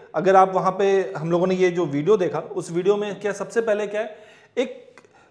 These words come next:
गांव का सीन है, तो हम लोग सबसे पहले एक सीन क्रिएट करते हैं। तो ये सीन क्रिएट करने के लिए हम लोग क्या जाते हैं, सॉफ्टवेयर में जाते हैं और सॉफ्टवेयर में हम लोग, अ,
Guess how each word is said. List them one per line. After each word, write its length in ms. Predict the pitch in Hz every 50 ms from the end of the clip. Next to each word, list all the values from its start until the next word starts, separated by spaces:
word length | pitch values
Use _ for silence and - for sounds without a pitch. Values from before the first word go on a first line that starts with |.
| _ -
गांव 440 | 160 147 127 135 156 175 190 220 214
का 140 | - 226 202
सीन 300 | - - 208 208 214 220
है, 260 | 247 - - - - -
तो 60 | 185
हम 200 | 156 185 208 226
लोग 120 | 262 254
सबसे 260 | - 226 226 - 254
पहले 180 | 233 247 226 233
एक 100 | 226 226
सीन 280 | - - 196 196 202 180
क्रिएट 300 | 165 156 139 123 123 -
करते 240 | 113 95 - -
हैं। 220 | 98 95 - - _
तो 60 | -
ये 140 | 131 135 156
सीन 280 | 151 - - 185 220 226
क्रिएट 280 | - 202 196 196 196
करने 200 | - 190 185 190
के 60 | 190 196
लिए 100 | 190 175
हम 80 | 180
लोग 140 | 180 180 170
क्या 140 | - 170 165
जाते 260 | 175 170 165 170 180
हैं, 120 | 202 - - - - - - _ _ _
सॉफ्टवेयर 420 | - - 151 151 - - 202 208
में 100 | 202 185
जाते 260 | 156 143 127 - - 139
हैं 200 | 190 - - -
और 220 | - 135 139 139
सॉफ्टवेयर 420 | - - 160 240 196 - 185 185
में 100 | 185 180
हम 120 | 170 170 165
लोग, 320 | 165 170 175 175 175 170
अ, 40 | 175